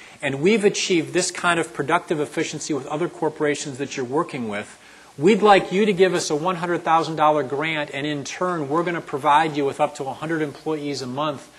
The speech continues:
that can work in your business that are trained and ready to go with disabilities." Suddenly, the whole equation changes, because the nonprofit is now demonstrating to the corporation the value that it can bring to the table. So it, it radically changes the discussion and the conversation.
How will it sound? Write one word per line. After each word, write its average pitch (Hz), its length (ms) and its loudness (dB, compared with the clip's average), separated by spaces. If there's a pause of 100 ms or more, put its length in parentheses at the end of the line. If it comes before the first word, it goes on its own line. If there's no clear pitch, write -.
(220)
that 139 120 -2
can 139 200 -6
work 160 200 -2
in 165 60 -4
your 139 140 -4
business 147 440 -4
that 135 100 -6
are 120 100 -2
trained 151 340 -6
and 135 120 -8
ready 139 220 -2
to 123 60 -8
go 139 240 -2
with 135 280 -4
disabilities." 127 840 -6 (440)
Suddenly, 208 480 6
the 170 100 2
whole 180 300 6
equation 165 500 2
changes, 156 680 -6 (280)
because 165 280 0
the 151 80 0
nonprofit 180 800 6
is 143 140 2
now 151 220 4
demonstrating 165 640 0
to 143 60 0
the - 60 -8
corporation 147 840 -2 (320)
the 131 80 -2
value 151 420 6
that 143 120 2
it 139 120 -2
can 143 160 -8
bring 139 200 -4
to 135 60 -4
the 117 100 -8
table. 143 480 -6 (200)
So - 180 -2
it, 120 80 -6 (100)
it 147 120 -8
radically 139 460 2
changes 120 460 -6
the 117 100 -10
discussion 110 500 -8
and 107 60 -8
the 107 60 -8
conversation. 104 720 -10